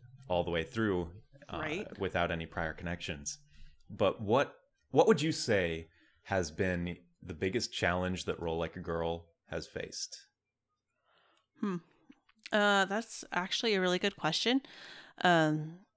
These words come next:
Speaker 2: let's see. We did, we did lose Lauren, uh, in last year. She had to drop the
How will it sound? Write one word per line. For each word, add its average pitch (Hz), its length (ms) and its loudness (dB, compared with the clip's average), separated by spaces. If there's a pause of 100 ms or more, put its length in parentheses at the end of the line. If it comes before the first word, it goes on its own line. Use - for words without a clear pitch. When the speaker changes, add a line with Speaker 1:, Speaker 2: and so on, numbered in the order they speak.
(2500)
Speaker 2:
let's - 140 -16
see. - 140 -8
We 202 140 2
did, 214 300 2
we 202 140 0
did 196 260 0
lose 226 340 -2
Lauren, 165 500 2 (120)
uh, 156 440 0
in 160 560 -2
last 160 420 0
year. 131 200 -4 (220)
She 160 240 -4
had 156 360 -2
to 170 340 -2
drop 160 540 -2 (640)
the 156 220 0